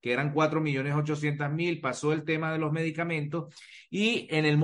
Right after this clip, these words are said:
año dos mil veinte fue el año, digamos, culmen, ¿no? El año en donde Estados Unidos, eh, ya había pasado el tema del decreto Obama, que fue en el dos mil quince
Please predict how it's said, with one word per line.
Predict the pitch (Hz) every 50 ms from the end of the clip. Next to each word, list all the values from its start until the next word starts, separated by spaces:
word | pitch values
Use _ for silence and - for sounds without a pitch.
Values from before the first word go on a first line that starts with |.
| 147
año | - 160 180 202 220 214
dos | 208 180 170
mil | 175 180 180
veinte | 175 190 190 190 185 185 190
fue | 190 - 170
el | 160
año, | 165 165 170 175 175 170 165
digamos, | 156 151 143 143 143 156 156 151 156
culmen, | - 185 180 160 139 123 117 113 107 110
¿no? | 123 147 160 160 143
El | 131 123
año | 127 131 139 151 156 156 156
en | 147 143
donde | 131 131 127 123 123 127 123 123 123
Estados | 127 127 117 - 135 135 147 151 156
Unidos, | 151 147 147 151 160 170 160 151 - - - - - _ _ _ 117
eh, | 123 123 120 113
ya | 104 123 123
había | 131 139 147 151 147
pasado | 147 147 139 - 147 143 147 143 147 147 143 139 127 - - -
el | 135 127 113 -
tema | - 135 135 147 143
del | 139 131
decreto | 120 123 117 127 127 127 123 143 139
Obama, | 135 135 135 151 147
que | 147 123
fue | 123 - 123
en | 127 135
el | 139
dos | 135 127 113
mil | 123 127 127 -
quince | - 151 165 160 147 151 143 143 131 120